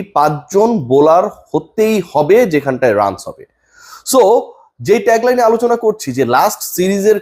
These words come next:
ক্যাপ্টেন, সবশেষ সিরিজের ক্যাপ্টেন বাংলাদেশ যে সিরিজটায় থ্রি নীলে জয় পেয়েছে আফগানিস্তানের বিপক্ষে, শারজাতে টানা তিন ম্যাচে জয় পেয়েছে, সেই সিরিজের ক্যাপ্টেন পরের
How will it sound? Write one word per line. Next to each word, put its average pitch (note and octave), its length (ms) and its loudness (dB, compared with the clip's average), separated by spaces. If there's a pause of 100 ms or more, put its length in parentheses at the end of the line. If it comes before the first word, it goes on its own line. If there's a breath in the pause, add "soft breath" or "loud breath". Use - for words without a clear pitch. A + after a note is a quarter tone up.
ক্যাপ্টেন, A3 420 -2 (320)
সবশেষ G3 560 -2 (500)
সিরিজের E3+ 420 2 (100)
ক্যাপ্টেন F3+ 380 -2 (160)
বাংলাদেশ C3+ 360 0 (100)
যে B2 140 -4
সিরিজটায় C3+ 440 0 (420 soft breath)
থ্রি G3 180 -2
নীলে G#3 240 4
জয় E3 220 4
পেয়েছে C#3 320 0
আফগানিস্তানের C3+ 600 -2
বিপক্ষে, C#3 400 -4 (120)
শারজাতে A#2+ 380 -2 (140)
টানা A#2 200 -2 (140)
তিন D3 200 -2
ম্যাচে A2+ 260 -2
জয় G2 180 2
পেয়েছে, A#2 260 0 (600 loud breath)
সেই D4 280 4 (120)
সিরিজের E3+ 320 0 (100)
ক্যাপ্টেন C#3+ 400 0 (200)
পরের G#3 260 4